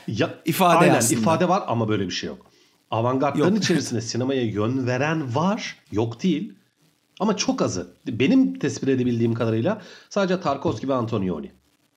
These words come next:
Speaker 1: Nuri Bilge Ceylan da mesela işte onun takipçisi. Günümüz sanat
Speaker 2: Hı hı.
Speaker 1: sineması, günümüz festival sineması, daha çok entelektüellere hitap eden sinema, daha çok Tarkovski ve Antonioni'nin takipçisi konumunda.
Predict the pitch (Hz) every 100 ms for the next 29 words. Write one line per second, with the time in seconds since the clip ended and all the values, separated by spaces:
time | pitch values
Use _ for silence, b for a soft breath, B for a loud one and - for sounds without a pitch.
0 | _ _ _ 165 170 135 127 120 104 95
1 | 92 135 131 170 120 110 92 - - -
2 | 190 190 B B 117 123 160 208 - B
3 | B - 139 143 127 127 113 101 107 131
4 | 139 - 127 - 135 143 - 104 95 95
5 | - - 123 131 123 113 113 117 117 117
6 | 117 135 160 110 95 95 92 - 95 143
7 | 208 B B B 160 190 190 185 - 127
8 | 127 151 - 156 147 139 135 139 151 135
9 | 123 113 104 - - - - 90 85 78
10 | 78 190